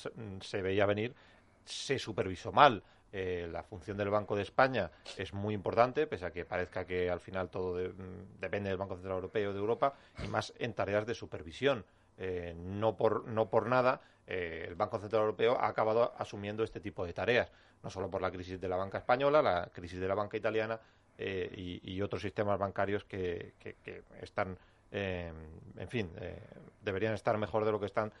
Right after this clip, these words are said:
si hubiesen sido bien supervisados. Y yo quiero en este punto poner el, el, el, el foco en la labor del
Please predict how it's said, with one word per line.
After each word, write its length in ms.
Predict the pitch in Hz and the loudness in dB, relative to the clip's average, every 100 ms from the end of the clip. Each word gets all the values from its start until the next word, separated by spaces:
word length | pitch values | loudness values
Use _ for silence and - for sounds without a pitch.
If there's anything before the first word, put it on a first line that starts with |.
| - | -18
si 120 | - | -4
hubiesen 260 | 120 107 104 | -2 -2 -4
sido 200 | - 107 | -4 -4
bien 140 | 98 | -4
supervisados. 560 | 92 85 - 113 113 101 - - - | -8 -12 -16 -4 -2 -2 -6 -20 -16
Y 80 | 104 | -4
yo 100 | 113 | 0
quiero 180 | 135 143 | 4 4
en 100 | 143 | 4
este 200 | 131 135 | 0 -2
punto 300 | 123 - 147 | -2 -2 0
poner 240 | 143 107 110 | 2 4 4
el, 220 | 107 107 | 4 2
el, 240 | 110 107 | 0 0
el, 500 | - 101 98 92 90 87 - | -2 -2 -4 -6 -8 -12 -10
el 120 | 95 | -4
foco 340 | 113 110 135 | -2 2 4
en 60 | 113 | 4
la 80 | 92 | 2
labor 260 | 85 90 | 2 0
del 360 | 117 110 92 | 0 0 -2